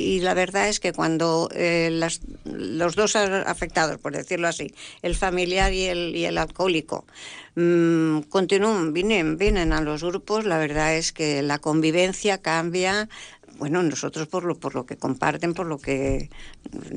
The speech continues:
te-, o sea, nosotros venimos a dar la experiencia de nuestra,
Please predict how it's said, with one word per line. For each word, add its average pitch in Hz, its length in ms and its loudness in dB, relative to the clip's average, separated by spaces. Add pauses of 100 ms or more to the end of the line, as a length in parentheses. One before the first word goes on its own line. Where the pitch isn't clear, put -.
te-, - 320 -6
o 135 160 -6
sea, 160 300 2
nosotros 160 460 0
venimos 185 420 2
a 185 80 2
dar 190 120 0
la 202 100 0
experiencia 190 580 0
de 196 120 2
nuestra, 175 520 0